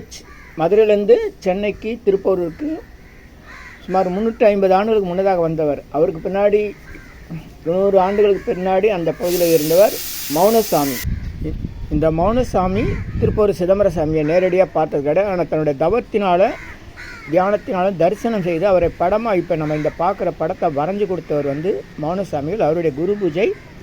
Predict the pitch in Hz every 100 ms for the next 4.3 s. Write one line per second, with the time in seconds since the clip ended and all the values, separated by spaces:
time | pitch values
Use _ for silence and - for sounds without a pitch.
0 | - - 160 160 214 - 180 160 180 190
1 | 220 370 - - - - - - - -
2 | - - - - - - 156 190 208 202
3 | 170 170 196 160 180 175 175 196 202 170
4 | 156 180 349